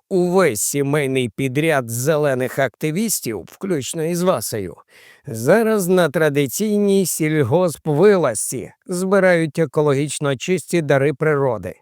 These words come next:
А отже, незалежно від результатів лоскотання, скоро прийде неминуча смерть. Без коси, проте із подушкою. Не схильний до містифікацій,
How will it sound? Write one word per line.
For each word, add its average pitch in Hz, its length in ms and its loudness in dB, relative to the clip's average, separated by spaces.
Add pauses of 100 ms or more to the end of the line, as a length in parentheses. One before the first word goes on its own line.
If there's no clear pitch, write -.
(160)
А 113 240 -6
отже, 127 760 -2 (120)
незалежно 208 1000 0
від 147 180 -2
результатів 147 880 0
лоскотання, 185 1160 0
скоро - 560 0
прийде 170 500 2
неминуча 147 760 0
смерть. 127 640 -4 (320)
Без 170 360 -4
коси, 175 640 -2 (480)
проте 160 540 4
із 151 180 -2
подушкою. 123 960 -4 (1040)
Не 208 280 0
схильний 151 640 -2
до 147 180 2
містифікацій, 156 1300 -2